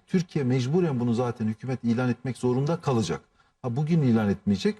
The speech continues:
on gün sonra ilan edecek. Çünkü gelişmeler onu gösteriyor. Yunanistan, Yunanistan gerçekten çok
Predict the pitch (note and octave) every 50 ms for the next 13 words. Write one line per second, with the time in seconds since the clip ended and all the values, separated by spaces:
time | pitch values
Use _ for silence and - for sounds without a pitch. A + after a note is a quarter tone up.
0 | - - G#3+ A3+ A3 F3 C3 A2 - A2 G2 F2+ E2+ E2 D#2 D#2+ D#2+ D#2+ D#2 -
1 | - D#2+ - _ - E3+ - - G#2 F#2+ A2+ C3 D3+ D#3+ - - C#3+ B2 A2+ G2+
2 | E2 - A2 B2+ C#3 A2 G#2 F2 - - E2+ D#2+ D#2+ D#2+ E2+ F#2+ C3 E3 E3+ D#3+
3 | D3+ - - - C#3 C3 A#2 - _ _ _ _ _ _ - B2+ D#3 F3 E3 D3
4 | - - - D#3 E3 F3 F3+ - _ _ _ _ _ - B2 C#3 E3 E3 - -
5 | A#2+ - - D3+ D3 - - D#3